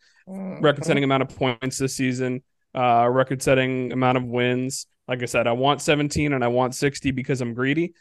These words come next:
Speaker 2: but, uh, I don't want that to overshadow the fact that, you know, this team really had an amazing turnaround. We're having a historic season, and we want, we should celebrate that. So just shout out to the club in general.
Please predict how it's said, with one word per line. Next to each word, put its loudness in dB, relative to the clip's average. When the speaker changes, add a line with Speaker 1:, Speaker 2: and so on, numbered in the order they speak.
Speaker 2:
but, 4
uh, -8
I 2
don't -2
want -2
that 2
to -2
overshadow -2
the -6
fact -4
that, -2
you -6
know, -4
this -4
team -4
really 0
had 0
an -8
amazing -4
turnaround. -2
We're 2
having 4
a 0
historic 0
season, -4
and -2
we 0
want, 0
we 0
should -10
celebrate -2
that. -6
So -6
just -2
shout 8
out 4
to -16
the -10
club -8
in -8
general. -12